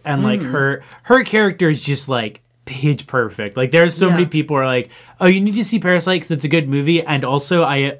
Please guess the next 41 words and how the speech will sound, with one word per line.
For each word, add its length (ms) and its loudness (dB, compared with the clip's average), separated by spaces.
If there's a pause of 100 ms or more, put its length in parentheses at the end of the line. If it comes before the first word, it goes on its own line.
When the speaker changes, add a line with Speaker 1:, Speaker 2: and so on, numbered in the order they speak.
Speaker 1:
already 360 2
know 160 -2
which 160 -6
character 320 -4
is 100 -8
gonna 120 -8
be 100 -4
your 120 -6
favorite." 540 -8
<laughs> 60 -14
Speaker 2:
Uh-huh. 300 -2 (200)
Yeah. 380 0
Uh, 280 0 (640)
Ki 140 0
Jung, 360 -2
uh, 220 -4
who's 200 -6
played 200 -6
by 120 0
Park 200 -8
So-dam, 400 -10
uh, 280 -8 (260)
is 320 -6 (100)
the 120 -2
best 220 -2
character 360 -6
in 80 -8
the 60 -14
film, 280 -18 (140)
uh, 320 -8
by 200 0
an 180 -4
absolute 440 -4
long 220 -6
shot. 360 -10
Um, 340 -8 (400)
and 300 -4 (920)
a 400 -2 (540)
true 680 0
powerhouse 640 -4
performance, 840 -12